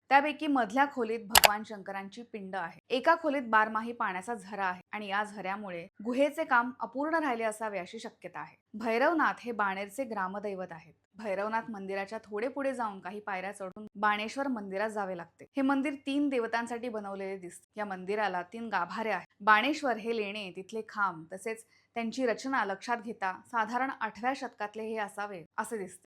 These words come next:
बाणेरमधील राम नदीच्या काठी असलेले शिवालय गुफेतील साधारण अकराव्या आणि बाराव्या शतकातले काही वीरगळ त्या काळच्या लोकवस्तीचे निदर्शक आहेत. यावरून त्या काळी इथे वस्तीसह परिसराचे रक्षण वा इतर कारणास्तव युद्ध झालेली असावीत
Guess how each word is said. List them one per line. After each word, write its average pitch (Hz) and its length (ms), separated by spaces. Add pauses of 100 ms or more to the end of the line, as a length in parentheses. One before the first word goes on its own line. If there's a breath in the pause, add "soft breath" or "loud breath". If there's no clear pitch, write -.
बाणेरमधील 285 680
राम 240 400
नदीच्या 208 300
काठी 208 340
असलेले 196 400
शिवालय 185 540 (240)
गुफेतील 240 460
साधारण 214 580 (220)
अकराव्या 226 500
आणि 220 220
बाराव्या 202 460
शतकातले 208 460
काही 208 260
वीरगळ 202 440 (360)
त्या 233 120
काळच्या 233 380
लोकवस्तीचे 208 720
निदर्शक 185 520
आहेत. 170 220
यावरून 247 560
त्या 240 160
काळी 220 300
इथे 214 220
वस्तीसह 214 640
परिसराचे 208 640
रक्षण 202 460 (200)
वा 190 160
इतर 240 220
कारणास्तव 202 680
युद्ध 185 280
झालेली 240 360
असावीत 202 400